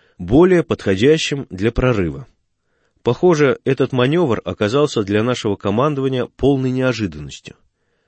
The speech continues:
Говорилось о возможном перемещении небольших разрозненных групп противника. На этот случай и оставили кое-где у дорог артиллерийские и миномётные батареи,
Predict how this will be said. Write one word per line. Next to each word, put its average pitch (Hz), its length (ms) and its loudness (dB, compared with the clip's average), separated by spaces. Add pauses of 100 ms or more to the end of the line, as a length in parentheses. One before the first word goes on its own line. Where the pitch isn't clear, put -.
(580)
Говорилось 143 640 2
о 110 100 -2
возможном 127 520 0
перемещении 123 600 -2
небольших 117 560 -2
разрозненных 113 880 -2
групп 95 340 -6
противника. 87 680 -4 (460)
На 98 100 -2
этот 143 220 2
случай 151 520 -2
и - 160 -4
оставили 143 560 0
кое-где 117 460 0
у 110 100 0
дорог 101 420 -2 (240)
артиллерийские 110 880 -4
и 107 180 -6
миномётные 101 600 -2
батареи, 107 560 -2